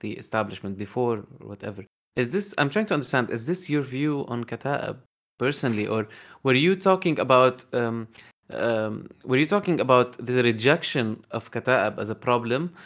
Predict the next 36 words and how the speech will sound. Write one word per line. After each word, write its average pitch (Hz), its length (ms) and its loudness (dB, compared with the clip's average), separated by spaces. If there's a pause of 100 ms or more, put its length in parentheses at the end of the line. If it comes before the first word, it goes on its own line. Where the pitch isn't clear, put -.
(260)
or 165 220 6
were 147 140 4
you 151 180 4
saying, 151 640 2 (120)
uh, 117 200 0
that, 117 300 -2
you 131 80 -2
know, 123 120 0
we 120 140 0
need 143 200 0
to 127 60 -6
forget 127 480 0
about 110 500 -2 (380)
the 120 100 2
recent 123 460 0
past, 113 520 2 (140)
uh, 104 360 -4
if 123 260 -2
the 107 340 0
party 113 480 0
is 104 380 -4
committed, 113 600 -4 (360)
uh, 104 180 -2
to 110 180 -4
different 110 300 -2
things 113 220 -2
in 104 60 -2
the 104 60 -2
future? 120 360 -4
For 120 120 0
example, 117 480 0
is 110 220 -4
Michel 120 300 0
Maouad 113 440 4
a 98 100 0
valid, 104 500 -2